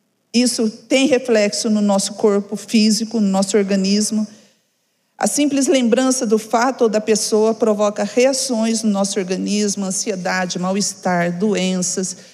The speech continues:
Isso é provado cientificamente. Não que todo e, toda doença, ou todo mal-estar, ou toda ansiedade tenha a ver com falta de perdão. Não é isso, meus irmãos.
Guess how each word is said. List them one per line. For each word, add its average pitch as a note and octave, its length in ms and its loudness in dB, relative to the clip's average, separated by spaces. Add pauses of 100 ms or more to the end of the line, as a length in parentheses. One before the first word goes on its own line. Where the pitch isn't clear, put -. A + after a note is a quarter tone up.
(140)
Isso D4+ 220 -2
é B3 40 -4
provado G#3+ 480 0
cientificamente. G#3 1160 -2 (400)
Não B3 380 4
que - 180 -8
todo C4+ 680 2
e, B3 160 0
toda B3+ 400 2
doença, A3+ 640 0
ou G3+ 60 -4
todo A#3+ 340 0
mal-estar, A3 580 0
ou G#3 60 0
toda A#3 260 0
ansiedade G#3 800 -2 (240)
tenha G#3 220 2
a - 20 2
ver F#3+ 180 -2
com G#3 120 -6
falta G3 260 -2
de F#3 80 -6
perdão. A3+ 380 0
Não D#3 200 0
é D3+ 80 0
isso, A#3 320 0
meus F3 240 -4
irmãos. F3 440 -6